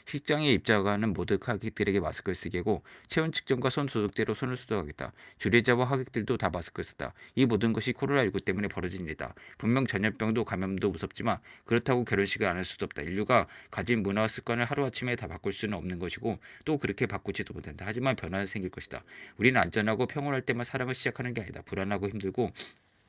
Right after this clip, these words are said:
괴로운 상황에서도 사랑에 빠진다. 고난 속에서도 사랑을 통해서 행복과 희망을 얻기도 한다. 전염병의 공포는 이번이 처음이 아니다. 사스, 메르스를 지나서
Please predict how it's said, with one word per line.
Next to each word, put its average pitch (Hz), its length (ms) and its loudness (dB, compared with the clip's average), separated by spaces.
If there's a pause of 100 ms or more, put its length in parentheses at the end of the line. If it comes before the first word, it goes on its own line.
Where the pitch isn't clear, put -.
(1040)
괴로운 139 320 6
상황에서도 135 500 0
사랑에 135 320 -2
빠진다. 82 360 -8
고난 107 260 -4
속에서도 101 480 -4
사랑을 131 320 -2
통해서 117 280 -4
행복과 127 540 -4 (240)
희망을 160 380 0
얻기도 95 320 -4
한다. 85 160 -10
전염병의 107 540 -2
공포는 104 360 -4
이번이 98 260 -4
처음이 98 260 -6
아니다. 85 180 -14
사스, - 320 -6
메르스를 95 420 -2
지나서 95 420 -4